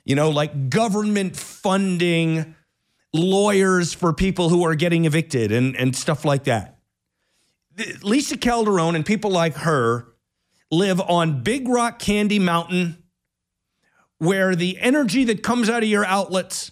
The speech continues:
is powered by unicorn farts. That's where these people's brains are. They are so out of touch with reality.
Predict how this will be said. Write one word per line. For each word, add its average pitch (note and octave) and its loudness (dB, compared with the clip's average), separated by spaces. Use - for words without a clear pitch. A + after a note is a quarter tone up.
is B2+ -6
powered G#3 0
by G#3 0
unicorn F3 0
farts. - -4
That's A3+ 0
where A3+ 0
these G#3+ 0
people's G3 0
brains F#3 2
are. D#3+ 0
They G3+ 0
are E3+ 0
so B3 -2
out A3 0
of G#3+ -6
touch A3 -4
with G3+ -4
reality. G#3 0